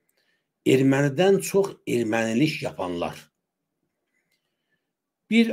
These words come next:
azərbaycanlının etnik kimliyini, milliyyətini dəqiq bilmirəm. Qədim erməni dövləti haqqında film çəkməsi söhbət İslam Qəmbər'in oğlundan gedir. Bir də oxuyuram. Bir azərbaycanlının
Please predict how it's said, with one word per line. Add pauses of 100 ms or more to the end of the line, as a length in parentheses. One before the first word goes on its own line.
azərbaycanlının (300)
etnik
kimliyini,
milliyyətini
dəqiq
bilmirəm. (720)
Qədim
erməni
dövləti
haqqında
film
çəkməsi (260)
söhbət
İslam
Qəmbər'in
oğlundan
gedir. (1080)
Bir
də
oxuyuram. (240)
Bir
azərbaycanlının